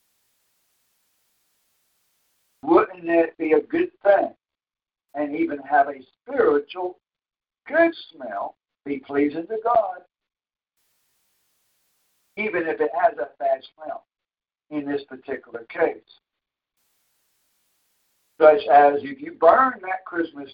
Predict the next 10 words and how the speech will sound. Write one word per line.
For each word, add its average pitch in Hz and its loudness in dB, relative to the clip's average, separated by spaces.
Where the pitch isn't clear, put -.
tree, 151 -2
<laughs> - -4
what 175 10
would 165 6
normally 185 -2
be 170 -4
a 165 4
bad 185 0
smell 165 4
would 143 2